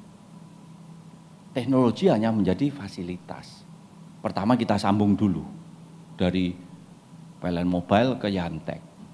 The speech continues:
Yantek kemudian ke gudang. Bagaimana disambung? Ya, nyambung aplikasi, sakit kepala. Akhirnya nyambung menggunakan komunikasi data.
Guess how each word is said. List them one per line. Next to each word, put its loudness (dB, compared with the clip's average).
Yantek -2
kemudian 0
ke -6
gudang. -10
Bagaimana 0
disambung? -8
Ya, -6
nyambung 0
aplikasi, -2
sakit -8
kepala. -8
Akhirnya -4
nyambung 2
menggunakan -2
komunikasi -2
data. -12